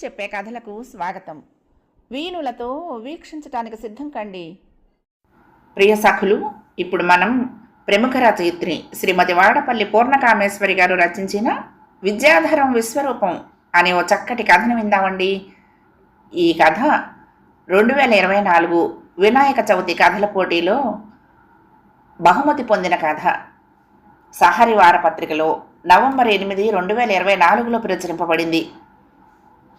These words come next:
ఇప్పుడు ఈ హాస్య కథను మొదలుపెట్టేస్తున్నానండి. "విజయ్, మనం అర్జెంటుగా ఈ ఇల్లు అమ్మేయాలోయ్," ఆటం బాంబు లాంటి వార్త పేల్చింది శారవాణి.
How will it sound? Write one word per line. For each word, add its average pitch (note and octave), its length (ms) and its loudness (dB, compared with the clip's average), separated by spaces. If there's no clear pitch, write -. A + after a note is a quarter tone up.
ఇప్పుడు D3 560 0
ఈ D#3 60 2
హాస్య D#3 380 4
కథను G#3+ 320 -2
మొదలుపెట్టేస్తున్నానండి. A#3+ 1200 -2
"విజయ్, A3 440 2
మనం F#3 220 2
అర్జెంటుగా A#3 560 0
ఈ G#3+ 200 2
ఇల్లు C4 200 0
అమ్మేయాలోయ్," C4 680 2
ఆటం G#3 380 2
బాంబు F#3+ 240 0
లాంటి F3 320 2
వార్త G3 400 -2
పేల్చింది G3+ 480 -2
శారవాణి. F#3 560 -2